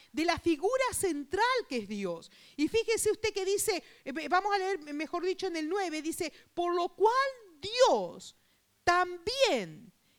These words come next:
Y cuando yo leía "por lo cual", está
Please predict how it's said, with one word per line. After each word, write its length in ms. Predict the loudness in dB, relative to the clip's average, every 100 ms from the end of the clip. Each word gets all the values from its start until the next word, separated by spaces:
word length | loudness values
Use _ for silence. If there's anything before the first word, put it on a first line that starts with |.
| -6
Y 100 | -2
cuando 320 | 0 0 -2
yo 200 | -8 -8
leía 540 | -6 -6 -4 -2 -4 -4
"por 160 | -4
lo 200 | -2 -4 -4
cual", 640 | -2 0 0 -4 -8 -18 _ _ _
está 240 | -12 -8